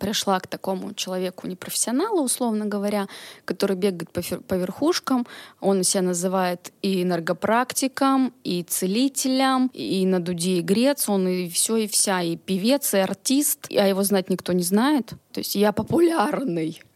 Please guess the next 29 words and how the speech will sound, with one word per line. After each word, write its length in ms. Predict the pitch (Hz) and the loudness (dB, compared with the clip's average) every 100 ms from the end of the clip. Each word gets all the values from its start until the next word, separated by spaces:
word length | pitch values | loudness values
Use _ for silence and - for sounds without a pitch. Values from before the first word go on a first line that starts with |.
| _ - | _ -8
Где? 420 | 202 170 175 165 _ _ | -6 0 0 -2 _ _
Кто 220 | - 185 | -4 -2
тебя 280 | 175 - 156 | -2 -4 -6
где 220 | 165 170 | -6 -6
знает, 360 | 156 170 - - | -4 -2 -4 -4
да? 140 | 208 311 | 0 2
Ну, 180 | 240 196 | 2 0
вот 120 | - 180 | -4 -6
так 240 | 214 185 | -6 -4
вот. 100 | 226 202 - - | -10 -12 -14 2
Ну, 520 | 233 254 269 302 339 | 4 6 6 6 4
окей, 400 | 370 254 262 349 | 2 0 2 2
тебе 260 | - 226 233 | 0 0 2
надо 320 | 226 285 269 | 2 2 2
было 360 | 214 254 254 | 2 4 4
раниться, 640 | 214 220 262 214 - 175 180 | 4 2 0 0 -2 0 2
раз 360 | 226 240 233 | 2 2 0
раниться, 480 | 220 196 190 - 180 | 0 0 0 -4 -6
два 340 | 180 220 233 220 | 0 2 4 2
раниться, 460 | 196 185 - - | 2 0 -4 -10
три, 320 | - 214 233 | -2 0 2
чтоб 220 | 233 - 175 | 0 -2 -2
ты 100 | 214 | 0
уже 200 | 202 185 | 0 -2
пришел 580 | - 185 - 262 330 262 | -4 -4 2 4 4 2
и 120 | 185 | 0
уже 220 | 190 190 202 | -2 -2 -2
понял, 400 | - 285 262 208 | 2 2 2 0
что 440 | - - 196 | -4 0 0